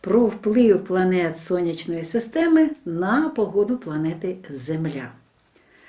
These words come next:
Завдяки навчанню в Ведичній академії Шрінаджі я отримала і продовжую отримувати відповіді на свої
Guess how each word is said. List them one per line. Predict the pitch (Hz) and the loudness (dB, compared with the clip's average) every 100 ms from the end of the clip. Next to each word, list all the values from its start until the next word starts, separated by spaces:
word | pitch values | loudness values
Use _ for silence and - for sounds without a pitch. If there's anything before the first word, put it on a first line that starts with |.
| - - - - | -20 -20 -12 -6
Завдяки | 180 208 233 233 233 | 2 4 4 4 2
навчанню | 190 190 190 202 185 175 165 | 2 -2 -2 0 0 0 0
в | |
Ведичній | 175 175 170 - 175 | 0 0 -2 -6 -6
академії | 170 180 170 170 175 170 | -4 -4 -2 -2 -2 -4
Шрінаджі | 220 226 294 320 220 175 | -2 2 4 2 0 0
я | 180 185 | 0 -2
отримала | 220 220 208 208 - | 0 0 0 -2 0
і | 247 | -2
продовжую | - 226 175 156 247 294 240 175 | 2 0 0 4 4 4 2 0
отримувати | 165 190 254 190 - 147 | -2 0 0 0 -6 -4
відповіді | 208 - 175 147 151 | -6 -6 -6 -6 -4
на | 160 | -6
свої | 160 156 165 220 247 | -6 -6 -2 0 -2